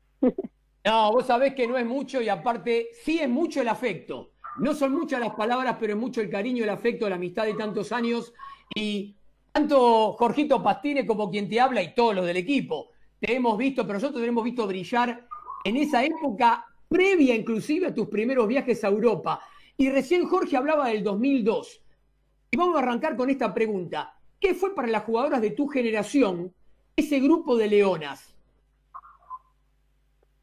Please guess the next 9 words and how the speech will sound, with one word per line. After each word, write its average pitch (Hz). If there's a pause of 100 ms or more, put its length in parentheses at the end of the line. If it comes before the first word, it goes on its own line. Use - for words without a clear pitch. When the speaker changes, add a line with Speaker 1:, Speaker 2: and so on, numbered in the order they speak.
(420)
Speaker 1:
Mira, 208 (460)
por, 196 (260)
si 208
hablo 262
por 190
mí, 233
eh, -
realmente 196 (1400)
yo, 208